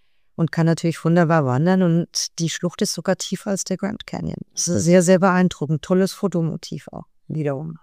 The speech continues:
Speaker 2: Also tolles Fotomotiv, Möglichkeit zum Wandern, aber für diejenigen, die ein bisschen Adrenalinschub brauchen, kann man eben auch, äh,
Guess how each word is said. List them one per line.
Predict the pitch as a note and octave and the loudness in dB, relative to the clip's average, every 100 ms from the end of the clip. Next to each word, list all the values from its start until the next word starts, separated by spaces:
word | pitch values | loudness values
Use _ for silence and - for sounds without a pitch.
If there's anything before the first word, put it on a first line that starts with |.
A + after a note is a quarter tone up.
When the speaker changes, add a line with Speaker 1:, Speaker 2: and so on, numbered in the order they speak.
| _ | _
Speaker 2:
Also | - G#2 G2 | -6 -2 -2
tolles | - G#2+ G2+ | -4 -4 -4
Fotomotiv, | - D3 D3+ C3+ B2+ - C3 - | 0 2 4 2 2 0 0 2
Möglichkeit | A2+ A2+ G#2+ - G#2 | 0 2 -2 -4 -6
zum | A2 G#2 | 0 2
Wandern, | A#2 C#3+ C#3+ | 4 4 2
aber | - A2 G#2+ | 0 -2 -2
für | G#2 | 0
diejenigen, | A2+ A#2+ A#2 | 2 4 4
die | A#2+ | 4
ein | A2 | 0
bisschen | A2+ - | -2 -4
Adrenalinschub | A#2 A#2+ A#2 A#2 B2 C#3 - A#2+ | 0 2 4 4 4 2 2 -2
brauchen, | - A#2 A2 G#2+ _ _ _ | 4 4 6 0 _ _ _
kann | - B2 | 0 2
man | A#2+ | 2
eben | A#2+ A#2 | 2 0
auch, | G#2 A#2 - _ _ _ _ - | -2 -4 -4 _ _ _ _ -6
äh, | C3+ B2+ | -4 -4